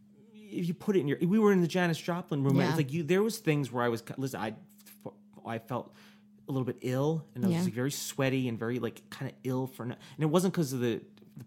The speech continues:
Speaker 1: plates of nachos at Barney's Beanery. It was not.
Speaker 2: No,
Speaker 1: That's
Speaker 2: it would
Speaker 1: impossible.
Speaker 2: never be that.
Speaker 1: But I,
Speaker 2: It
Speaker 1: I,
Speaker 2: wasn't
Speaker 1: yeah.
Speaker 2: the, the Harvey Wallbanger
Speaker 1: <laughs> I know,
Speaker 2: night.
Speaker 1: yeah,
Speaker 2: <laughs> It
Speaker 1: yeah.
Speaker 2: wasn't that.
Speaker 1: But it was,
Speaker 2: Uh.
Speaker 1: um, the, uh,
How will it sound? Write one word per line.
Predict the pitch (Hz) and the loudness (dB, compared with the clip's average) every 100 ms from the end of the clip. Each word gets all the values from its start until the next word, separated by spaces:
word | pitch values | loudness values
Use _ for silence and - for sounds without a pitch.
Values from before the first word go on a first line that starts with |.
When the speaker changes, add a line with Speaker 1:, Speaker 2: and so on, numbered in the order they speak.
| - | -10
Speaker 1:
plates | 151 127 | -6 -6
of | 120 | -4
nachos | 120 123 120 98 104 | -4 -4 -6 -8 -8
at | - | -8
Barney's | 110 104 | -8 -8
Beanery. | 104 117 101 95 | -8 -8 -6 -6
It | |
was | 101 104 | -6 0
not. | 214 214 | 4 6
Speaker 2:
No, | 202 | 6
Speaker 1:
That's | 196 156 | 4 4
Speaker 2:
it | |
would | 175 | 4
Speaker 1:
impossible. | 185 139 190 196 185 | 6 6 6 6 6
Speaker 2:
never | 185 190 | 6 6
be | 180 175 | 4 2
that. | 131 82 - - | 2 0 -6 0
Speaker 1:
But | 214 202 | 2 6
I, | |
Speaker 2:
It | 220 | 8
Speaker 1:
I, | |
Speaker 2:
wasn't | 233 285 240 | 8 10 10
Speaker 1:
yeah. | 214 180 | 10 6
Speaker 2:
the, | 185 | 4
the | 190 | 4
Harvey | 185 202 214 | 6 6 8
Wallbanger | 185 175 175 165 151 | 8 6 6 4 4
Speaker 1:
<laughs> | 151 - | 4 6
I | 220 | 8
know, | 190 208 | 10 12
Speaker 2:
night. | 175 | 12
Speaker 1:
yeah, | 226 | 12
Speaker 2:
<laughs> | |
It | 190 | 12
Speaker 1:
yeah. | 247 269 | 10 10
Speaker 2:
wasn't | 269 269 214 | 10 10 8
that. | 185 208 269 - - | 6 4 -6 -10 -4
Speaker 1:
But | - 208 | 2 6
it | 220 | 8
was, | 185 156 | 6 4
Speaker 2:
Uh. | 175 | 2
Speaker 1:
um, | 180 170 160 135 | 2 2 2 0
the, | 151 139 135 | 0 2 2
uh, | 123 120 110 | 2 0 -4